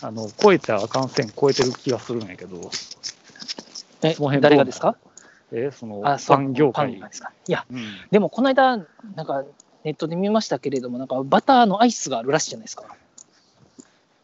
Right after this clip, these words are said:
Speaker 1: あ、あったな、なんか。
Speaker 2: はい。
Speaker 1: どこのやったっ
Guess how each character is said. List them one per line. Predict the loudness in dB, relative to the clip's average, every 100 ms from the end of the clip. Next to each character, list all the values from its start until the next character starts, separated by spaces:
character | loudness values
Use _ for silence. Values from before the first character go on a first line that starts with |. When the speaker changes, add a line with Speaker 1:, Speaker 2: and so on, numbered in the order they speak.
| -2
Speaker 1:
あ、 | 0 0 -6
あ | -16
っ | _
た | -8
な、 | -6 -8
な | -10 -18
ん |
か。 | -18 -20 -20 _ _ _
Speaker 2:
は | -8 -8
い。 | -8 -20 _ _ _ _ _ _ _ _ _
Speaker 1:
ど | -12
こ | -8
の | -6
や | -8
っ | -10
た |
っ | -16